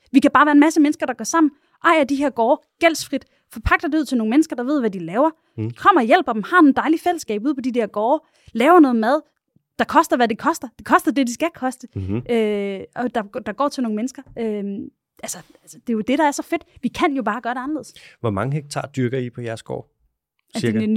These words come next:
Speaker 1: er nu, nu er det putte gård. Vi har fire hektar, hvor
Speaker 2: Hektar.
Speaker 1: halvdelen af det er en fersk eng, som vi, der bare bliver lavet naturpleje på.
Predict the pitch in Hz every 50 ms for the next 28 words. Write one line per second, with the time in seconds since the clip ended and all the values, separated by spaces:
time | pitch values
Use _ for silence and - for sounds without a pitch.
0 | 226 220 233 240 233 233 240 208 196 - 277 262 - 214 202 196 - 262 247 277
1 | 269 - 311 320 294 269 - 170 - - _ _ _ _ _ - 226 196 247 254
2 | 262 233 214 196 190 202 208 175 175 175 160 175 185 - - 185 - - 175 -
3 | - _ _ _ _ - 226 190 175 185 180 - - - - 202 190 - 185 -
4 | 196 196 190 175 185 185 175 180 - - - - 196 - - -